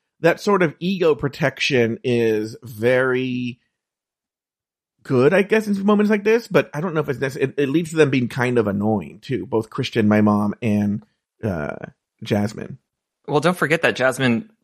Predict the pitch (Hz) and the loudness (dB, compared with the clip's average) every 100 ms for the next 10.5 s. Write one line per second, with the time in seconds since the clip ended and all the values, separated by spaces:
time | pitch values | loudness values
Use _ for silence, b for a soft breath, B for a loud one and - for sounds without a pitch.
0 | - - - 139 127 120 113 110 110 120 | -6 -4 0 0 2 0 0 2 2 2
1 | 107 - - 139 147 135 147 156 135 110 | -2 -4 -4 0 2 2 2 2 2 2
2 | 113 - 131 110 123 123 117 110 113 107 | 0 0 0 2 2 2 0 0 2 2
3 | - 107 107 - - - - 147 185 208 | 2 2 2 -2 -6 -6 -4 0 2 0
4 | 190 - 226 240 240 196 202 202 170 143 | 0 0 0 2 2 0 -2 0 0 0
5 | 147 123 110 156 147 127 131 135 113 98 | 0 -2 0 0 0 -2 -2 0 -2 -4
6 | 107 123 110 113 - 107 104 92 - 107 | -4 -2 -2 -4 -2 -2 -2 -8 -6 -4
7 | 113 73 - _ _ _ 196 247 190 233 | -4 -6 -14 _ _ _ 0 2 2 2
8 | 226 196 240 247 233 214 277 294 247 202 | 0 2 2 2 2 2 0 0 -2 -2
9 | 233 202 185 - 233 196 226 240 311 294 | -2 -4 -4 -4 -4 -2 -2 -2 -4 0
10 | 151 139 165 156 | -2 0 2 2